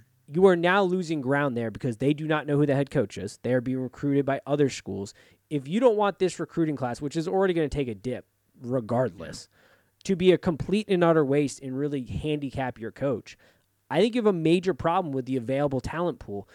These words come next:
Speaker 1: 'cause James Franklin ain't jumping ship right away. You know, they're in it.
Speaker 2: Right.
Speaker 1: Luke Fickell's not in it. Unless Urban Meyer jumps ships, like,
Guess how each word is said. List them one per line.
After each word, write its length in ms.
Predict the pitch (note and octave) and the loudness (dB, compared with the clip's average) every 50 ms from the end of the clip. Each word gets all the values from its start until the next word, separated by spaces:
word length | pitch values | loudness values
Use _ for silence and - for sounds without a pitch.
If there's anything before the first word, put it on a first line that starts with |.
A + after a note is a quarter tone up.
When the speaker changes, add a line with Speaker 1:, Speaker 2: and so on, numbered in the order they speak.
| - _ _ | -20 _ _
Speaker 1:
'cause 220 | - D#3+ C#3+ - - _ - | -4 -4 -4 -4 -12 _ -4
James 240 | - E3 A3+ C#4 B3 | 2 2 2 2 2
Franklin 360 | - - G#3+ A3+ G#3 - D#3+ D3+ | 0 0 0 0 2 0 0 0
ain't 160 | C#3+ B2+ G#2 | 0 -2 -2
jumping 240 | C3+ C3+ A#2+ A#2 - | -4 -4 -6 -8 -10
ship 280 | - - C#3+ B2+ - _ _ _ _ _ _ _ _ _ - | -6 -2 -2 -2 -4 _ _ _ _ _ _ _ _ _ -10
right 220 | B2 A#2+ - - | -8 -8 -6 -6
away. 340 | F#2+ F#2 F#2 F#2+ B2+ D3 - _ _ _ _ - | -6 -6 -6 -4 -6 -6 -8 _ _ _ _ -4
You 80 | - F#3+ | -2 0
know, 120 | F3+ C3+ | 0 2
they're 220 | B2 B2+ D#3+ G#3 G3 | 2 4 4 4 4
in 160 | F#3 G3+ G3+ | 4 2 0
it. 80 | F3 A2 | 0 -2
Speaker 2:
Right. 160 | - G#2 - _ _ _ _ _ _ _ _ _ _ _ _ _ _ _ _ - | -4 -14 -14 _ _ _ _ _ _ _ _ _ _ _ _ _ _ _ _ -8
Speaker 1:
Luke 260 | D3+ F#3 A#3+ G#3 - | -2 -2 -2 -2 0
Fickell's 360 | B3 B3+ - A3 F3 C3+ A#2 | 0 0 0 -2 -6 -6 -4
not 240 | C3+ C#3+ C#3+ C#3+ C#3+ | -2 -2 0 2 2
in 120 | D3 C#3+ | 0 0
it. 140 | A#2+ G2+ - _ - | -2 -4 -10 _ -4
Unless 300 | - D#3+ F3 A3+ B3+ - | 0 2 4 2 2 2
Urban 220 | A3 A#3 A3 A3 G3 | 2 0 0 2 0
Meyer 260 | F#3 F#3 F#3+ G3 E3+ | 2 2 2 2 0
jumps 180 | C#3+ D3+ C#3 - | 0 -4 -4 -2
ships, 180 | - G3+ - - | -2 -2 -2 -2
like, 160 | C#3 A#2+ - | -8 -8 -8